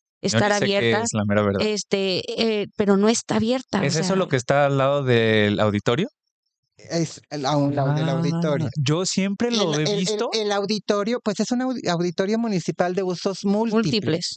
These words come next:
Speaker 2: ajá.
Speaker 1: Mm.
Speaker 3: Donde está la Casa de la Cultura, porque donde estaban las oficinas del dip, eso es parte de la Casa de la Cultura, es como una sala de exhibición.
Speaker 1: Mm, co-, o ahí tiene que estar la historia, porque yo siempre lo veía,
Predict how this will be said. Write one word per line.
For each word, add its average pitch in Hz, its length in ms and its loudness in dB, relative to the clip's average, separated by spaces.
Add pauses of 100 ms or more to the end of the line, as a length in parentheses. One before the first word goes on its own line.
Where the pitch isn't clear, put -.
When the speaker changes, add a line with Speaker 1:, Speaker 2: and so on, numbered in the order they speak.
Speaker 2:
ajá. 139 340 0
Speaker 1:
Mm. 123 460 0
Speaker 3:
Donde 170 420 0
está 165 400 -2
la 220 160 0
Casa 233 320 -2
de 233 80 -2
la 226 140 -2
Cultura, 165 460 -2
porque 151 340 -4
donde 147 260 -2
estaban 202 340 -2
las 254 160 -4
oficinas 190 480 -2
del 156 160 -4
dip, 170 220 -4
eso 175 180 -4
es 185 80 -6
parte 175 320 -2
de 170 80 -2
la 151 120 -2
Casa 139 260 -2
de 160 80 0
la 151 100 2
Cultura, 147 400 -6
es 143 140 -6
como 147 260 0
una 147 180 0
sala 139 360 0
de 131 160 0
exhibición. 123 840 -10 (120)
Speaker 1:
Mm, 127 520 -14 (500)
co-, 110 160 -12 (300)
o 113 180 0
ahí 123 280 2
tiene 143 360 -2
que 131 100 -2
estar 131 180 0
la 135 80 2
historia, 160 320 -2
porque 156 240 -4
yo 175 100 0
siempre 220 260 -2
lo 214 140 -2
veía, 165 340 -2